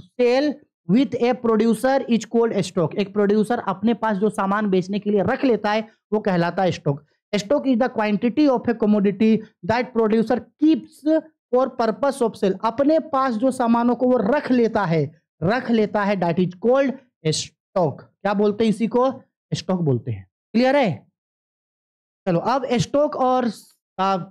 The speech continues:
सप्लाई और स्टॉक में डिफरेंस, कई साल एग्जाम में ये क्वेश्चन पूछा है, कई बार पूछा है, ठीक है। तो भाई क्या डिफरेंस होता है सप्लाई और क्या डिफरेंस होता है मेरा स्टॉक में? तो भाई देखो, there are some differences between supply and stock।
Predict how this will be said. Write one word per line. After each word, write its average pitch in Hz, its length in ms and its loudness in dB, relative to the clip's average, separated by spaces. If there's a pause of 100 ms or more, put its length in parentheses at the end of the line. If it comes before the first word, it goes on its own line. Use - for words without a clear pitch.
(140)
सप्लाई 269 380 0
और 262 180 2
स्टॉक - 280 -2
में 254 120 2
डिफरेंस, 170 400 0
कई 262 220 0
साल 262 280 -2
एग्जाम 240 320 0
में 247 140 6
ये 240 120 2
क्वेश्चन 226 340 -2
पूछा 196 240 -2
है, 165 180 -2
कई 302 180 2
बार 262 220 0
पूछा 180 280 0
है, 147 80 0
ठीक 226 200 -4
है। 277 140 2
तो - 340 -8
भाई 226 240 2
क्या 240 240 0
डिफरेंस 247 440 0
होता 240 220 0
है 233 100 0
सप्लाई 220 460 0
और 233 160 2
क्या 233 200 0
डिफरेंस 214 420 0
होता 208 220 0
है 208 80 2
मेरा 196 300 0 (300)
स्टॉक 160 320 -2
में? 131 140 0
तो - 360 -6
भाई 262 200 2
देखो, 247 280 2
there 226 280 2
are 240 160 0
some 233 240 0
differences 208 540 0
between 233 360 0
supply 233 340 -2
and 233 200 2
stock। 233 300 -2